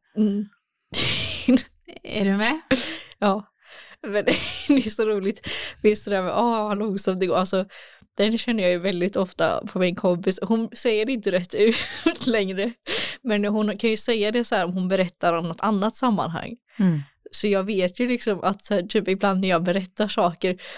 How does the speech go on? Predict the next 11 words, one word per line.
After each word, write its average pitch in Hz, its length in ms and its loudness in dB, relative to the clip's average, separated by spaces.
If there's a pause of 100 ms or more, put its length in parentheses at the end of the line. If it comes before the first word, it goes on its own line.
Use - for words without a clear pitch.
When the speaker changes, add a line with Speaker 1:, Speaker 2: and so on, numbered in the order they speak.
Speaker 1:
så 208 180 -2
ser 202 260 2
man 202 140 -2
på 233 120 -2
hur 202 60 2
det 190 100 0
kryper 190 440 0
i 240 60 2 (160)
<laughs> - 180 -4
hela 277 120 4 (140)
henne. 240 460 -2